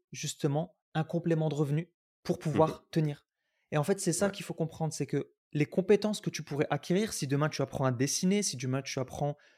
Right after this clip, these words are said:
Speaker 1: euh, des compétences artistiques, des compétences même manuelles à côté, comme, euh, de la maçonnerie, de la peinture, peu importe, peu importe le boulot que tu as aujourd'hui, si tu le perds, ou même si tu n'arrives pas à tenir, tu sais, à joindre les deux bouts, bah, en fait,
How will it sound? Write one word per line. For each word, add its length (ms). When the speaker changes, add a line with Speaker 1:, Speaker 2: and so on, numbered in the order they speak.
Speaker 1:
euh, 40
des 100
compétences 420
artistiques, 560
des 60
compétences 440
même 140
manuelles 580
à 100
côté, 380
comme, 420
euh, 220
de 80
la 80
maçonnerie, 680
de 80
la 80
peinture, 540
peu 100
importe, 460
peu 100
importe 360
le 80
boulot 260
que 80
tu 140
as 60
aujourd'hui, 480
si 200
tu 180
le 140
perds, 480
ou 80
même 380
si 220
tu 120
n'arrives 280
pas 120
à 40
tenir, 500
tu 80
sais, 60
à 80
joindre 260
les 80
deux 120
bouts, 240
bah, 200
en 80
fait, 520